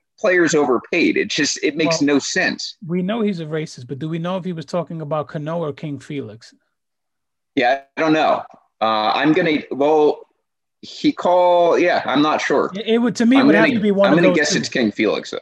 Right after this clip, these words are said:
Speaker 2: It would have to be one of
Speaker 1: Huh?
Speaker 2: those two guys.
Speaker 1: Yeah. I'm thinking it's King Felix just based on track record. He was there a lot longer and dominant a lot longer in Seattle.
Speaker 2: This guy's
Speaker 1: But,
Speaker 2: a
Speaker 1: um,
Speaker 2: piece of shit. He'll never get another job in M L B again.
Speaker 1: Yeah, what an
Speaker 2: Not in the
Speaker 1: idiot.
Speaker 2: current climate.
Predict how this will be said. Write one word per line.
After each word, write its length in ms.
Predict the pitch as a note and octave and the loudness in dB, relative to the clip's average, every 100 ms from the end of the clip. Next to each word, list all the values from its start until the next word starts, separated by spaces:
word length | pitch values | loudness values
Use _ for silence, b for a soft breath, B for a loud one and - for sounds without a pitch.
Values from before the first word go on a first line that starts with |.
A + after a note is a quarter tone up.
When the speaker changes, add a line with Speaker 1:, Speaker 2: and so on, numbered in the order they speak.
| F3 | -8
Speaker 2:
It 60 | |
would 100 | E3+ | -4
have 200 | F3 G#3+ | 0 -2
to 80 | G#3+ | 0
be 120 | G3 | -2
one 180 | F3+ G#2+ | 0 0
of 120 | A2 | 0
Speaker 1:
Huh? 60 | D#3+ | -4
Speaker 2:
those 100 | D#3 | -12
two 180 | - C#3+ | -12 -6
guys. 460 | D3 B2+ A#2 - _ _ _ _ _ _ _ _ _ _ | -4 -4 -8 -12 _ _ _ _ _ _ _ _ _ _
Speaker 1:
Yeah. 300 | G#2+ F#2+ - - _ _ _ _ _ _ _ _ _ _ _ - | -2 0 -2 -10 _ _ _ _ _ _ _ _ _ _ _ -4
I'm 180 | C#3+ D#3 | 0 0
thinking 320 | D#3+ D3+ C3+ | 2 4 4
it's 160 | A#2+ - | 0 -2
King 320 | B2+ A2+ G#2 | -2 0 0
Felix 460 | - G#2 G2+ F2 | 0 0 2 0
just 240 | - G#2+ - | -4 -6 -2
based 240 | F#2 - | -2 0
on 120 | E2+ | -4
track 320 | - F2 D#2 - | -2 -2 -2 -2
record. 280 | C2+ D#2+ | -4 -4
He 80 | D2 | -4
was 180 | D#2+ D#2 | -4 -4
there 260 | F#2 E2 D#2+ | -4 -2 0
a 40 | |
lot 240 | D#2+ D2+ | 0 0
longer 320 | - E2 C#2+ D#2 | 0 -2 -2 -4
and 140 | D2+ | -2
dominant 400 | D#2 D#2 D2+ C#2 | -2 -2 -6 -6
a 20 | |
lot 180 | D2 - | -6 -6
longer 280 | C2 D2 C#2 | -8 -8 -10
in 80 | D2 | -8
Seattle. 500 | D2+ C#2+ A1+ G1+ - _ _ _ _ _ _ _ - | -4 -2 -2 -6 -12 _ _ _ _ _ _ _ -16
Speaker 2:
This 180 | D#2+ | -16
guy's 280 | D#2 F2+ E2 | -4 0 2
Speaker 1:
But, 20 | |
Speaker 2:
a 80 | E2 | 2
Speaker 1:
um, 240 | D2 C2+ C2 | 0 0 -8
Speaker 2:
piece 100 | - | -18
of 60 | |
shit. 160 | - G3 | -12 -6
He'll 120 | F3+ | -2
never 220 | F3+ D#3+ | -2 -4
get 140 | D3+ C#3 | -4 -4
another 220 | C#3+ C3+ | -4 -4
job 240 | C3 B2+ | -6 -8
in 80 | B2 | -8
M 140 | B2 B2 | -12 -14
L 80 | |
B 160 | B2 B2 | -12 -12
again. 300 | A#2+ A#2+ B2 - _ _ _ _ _ | -12 -14 -14 -20 _ _ _ _ _
Speaker 1:
Yeah, 140 | G2+ F2 | 0 0
what 280 | F2 A#2 - | 2 2 2
an 60 | |
Speaker 2:
Not 100 | - | 0
in 60 | F#2 | 0
the 80 | - | 0
Speaker 1:
idiot. 180 | - | -2
Speaker 2:
current 120 | D#3+ C3 | -2 -6
climate. 400 | D#3 C#3+ C3 | -10 -8 -10